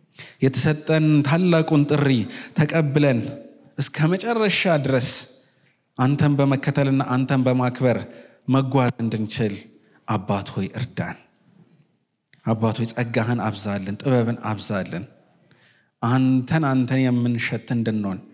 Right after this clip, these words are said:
ያንተን ጥሪ ተቀብለን ወደዛ የምንጓዝ፣ የደቀ መዝሙርነትን ጥሪ የምንቀበል እንድንሆን በነገር ሁሉ እርዳን። ስለ ሁሉም ነገር እንባርካለን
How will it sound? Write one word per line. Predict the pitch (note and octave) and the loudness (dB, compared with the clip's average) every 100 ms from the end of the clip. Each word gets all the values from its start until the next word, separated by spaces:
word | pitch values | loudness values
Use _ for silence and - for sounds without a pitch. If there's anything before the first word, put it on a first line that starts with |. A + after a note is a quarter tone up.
| - - - - | -20 -20 -14 -2
ያንተን | B2+ C3+ B2+ C#3+ C#3 | 2 2 2 2 0
ጥሪ | C3+ C#3 B2 | 0 -2 -2
ተቀብለን | B2+ A#2+ B2 A#2 B2 B2 | -2 -4 -4 -2 -2 0
ወደዛ | A#2 C3 C3 - C3+ | 0 -2 -4 -4 -2
የምንጓዝ፣ | B2 A#2+ A#2+ A#2 A2+ A2+ G#2+ - - _ _ _ _ _ _ _ _ _ _ _ _ _ _ _ _ - | 0 2 2 -2 -2 -2 -2 -8 -14 _ _ _ _ _ _ _ _ _ _ _ _ _ _ _ _ -2
የደቀ | A#2+ D3 D3 B2+ | 0 0 0 2
መዝሙርነትን | C3 A#2 B2+ A#2+ A2+ A2 A2 A2+ | 2 2 0 2 0 -2 -4 -6
ጥሪ | A#2 A2 | -4 -2
የምንቀበል | A#2 A#2+ A#2+ A#2 A2 - G#2 F#2+ G2+ F#2+ - | 0 2 2 0 -2 -6 -12 -6 -6 -6 -6
እንድንሆን | G#2+ G2+ G2+ F#2+ F#2+ - - _ _ _ | -6 -6 -6 -8 -10 -14 -20 _ _ _
በነገር | A2 G#2+ F#2+ G2+ - | -2 -2 -2 -6 -8
ሁሉ | - E3 C3+ A2 G2 - | -4 0 0 -2 -6 -12
እርዳን። | G#2+ - - - - _ _ _ _ _ _ _ _ _ _ _ _ _ _ - | -10 -8 -8 -10 -14 _ _ _ _ _ _ _ _ _ _ _ _ _ _ -6
ስለ | A#2 | -4
ሁሉም | G2+ D3 D#3+ B2+ | -2 -2 0 0
ነገር | G2 G#2 G2 | -2 -6 -6
እንባርካለን | G#2+ F#2+ F#2 F#2+ F#2+ - E2+ C2 B1 | -6 -4 -4 -4 -8 -10 -10 -10 -12